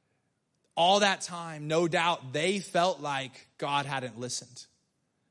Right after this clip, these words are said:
that God had forgotten about them, that perhaps God had ignored them. But what we see here is that throughout that time,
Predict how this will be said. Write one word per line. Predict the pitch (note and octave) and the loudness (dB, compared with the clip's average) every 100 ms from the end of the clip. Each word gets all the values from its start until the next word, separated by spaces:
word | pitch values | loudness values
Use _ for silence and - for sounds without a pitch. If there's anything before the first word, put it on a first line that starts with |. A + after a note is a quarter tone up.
| - | -6
that | C3 | 2
God | D#3+ D#3 | 4 4
had | D3 C#3+ | 2 -4
forgotten | C#3 C3 C#3+ C3 B2 | -4 -2 -2 -2 -8
about | A#2 A2+ - | -8 -8 -10
them, | B2+ | -8
that | C3 | -6
perhaps | D3+ C#3 D#3 - | -4 -2 -2 -2
God | C3+ D3+ D3 C#3+ - _ _ _ _ - | -4 -2 0 -2 -6 _ _ _ _ -6
had | C#3+ | -4
ignored | B2+ B2+ C3 C#3 B2 | -2 -2 -4 -4 -10
them. | A2+ C3 - _ _ _ _ _ _ _ _ _ _ _ _ | -18 -20 -20 _ _ _ _ _ _ _ _ _ _ _ _
But | C#3+ | -2
what | D3 | 0
we | D#3+ C#3+ | 0 -2
see | - F#3+ F#3+ | -2 -2 0
here | F3 F3 | 2 2
is | D3+ C#3 | 0 0
that | D3+ C#3 | -2 -2
throughout | D3+ C3+ C3+ D3+ | -4 -4 -4 -6
that | D3+ B2+ | -6 -6
time, | - B2+ A#2 A2 | -8 -8 -10 -12